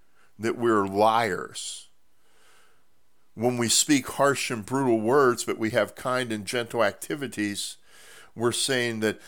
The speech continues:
I'm doing these things because I, I want to earn credit with God and you, but really in my heart it's filled with hate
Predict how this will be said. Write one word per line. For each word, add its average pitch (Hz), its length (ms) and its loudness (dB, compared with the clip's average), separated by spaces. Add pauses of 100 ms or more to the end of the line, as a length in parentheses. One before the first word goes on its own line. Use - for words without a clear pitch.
(160)
I'm 117 240 2
doing 131 420 0
these 120 320 -4
things 123 400 -4
because 110 540 -4 (260)
I, 107 300 2
I - 180 -2
want 110 280 0
to - 80 -4 (140)
earn 120 540 0
credit 135 480 0
with 98 280 -8
God 92 440 0
and 90 220 -10
you, 104 500 -4 (720)
but 107 220 -4
really 120 280 2
in 110 80 0
my 104 160 2
heart 113 280 2
it's 92 140 -6
filled 110 260 0
with 95 240 -6
hate 113 520 -8